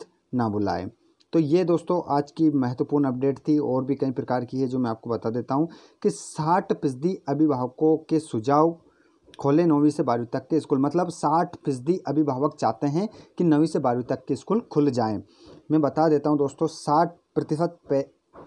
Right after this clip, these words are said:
पेरेंट्स जो हैं वो चाहते हैं कि नौवीं से लेकर बारहवीं तक के स्कूल जल्दी से जल्द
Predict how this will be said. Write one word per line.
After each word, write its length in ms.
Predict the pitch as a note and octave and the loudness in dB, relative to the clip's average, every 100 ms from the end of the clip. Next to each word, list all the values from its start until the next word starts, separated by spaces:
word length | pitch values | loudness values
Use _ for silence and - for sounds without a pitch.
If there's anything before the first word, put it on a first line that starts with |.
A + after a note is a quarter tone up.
| - | -2
पेरेंट्स 440 | C3+ D3 F#3+ - | 2 2 2 -2
जो 180 | E3+ D#3 | -2 0
हैं 180 | D3+ D#3+ | 2 2
वो 160 | D#3+ | 2
चाहते 380 | D3+ B2 A2+ D3+ | 2 -2 -4 -2
हैं 200 | D3 G3+ G#3+ - - | 0 0 -2 -12 -2
कि 60 | D#3+ | 2
नौवीं 300 | C3+ D#3 F#3 | 4 4 2
से 220 | - E3 | 0 0
लेकर 380 | B2+ C3+ E3+ D#3 | 0 0 0 2
बारहवीं 320 | B2 B2 C3 | 2 2 0
तक 180 | C3+ - | -4 -4
के 100 | B2+ | -6
स्कूल 180 | - | -2
जल्दी 340 | B2 A2+ A2+ A#2+ | 0 0 0 -2
से 100 | C3 | -2
जल्द 320 | G#2 C#3 F#3+ | 0 0 0